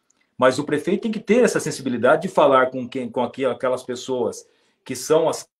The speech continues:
causas, vamos dizer assim, é, dos humanos,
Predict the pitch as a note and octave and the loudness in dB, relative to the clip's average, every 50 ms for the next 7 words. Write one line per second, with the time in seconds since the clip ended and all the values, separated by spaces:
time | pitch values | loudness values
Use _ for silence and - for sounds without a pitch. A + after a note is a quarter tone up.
0 | _ - B2+ B2+ B2+ B2+ B2 G#2 A2+ G2+ - - G#2+ A#2+ B2 A2+ A#2 A2+ - - | _ -2 2 2 2 2 0 -2 -6 -10 -10 -10 -12 -12 -8 -8 -8 -8 -8 -8
1 | - A2 G2 - _ _ _ _ _ - A#3 A#3+ - - A2+ G#2+ A2+ A#2+ D#3 E3 | -8 -8 -10 -12 _ _ _ _ _ 2 2 4 4 2 0 -2 -2 0 2 2
2 | D#3+ D3 C#3+ B2 C3 E3+ G3+ G#3+ F#3+ A#2+ G2+ - - - | 2 2 0 0 2 2 2 2 2 -2 -4 -8 -14 -18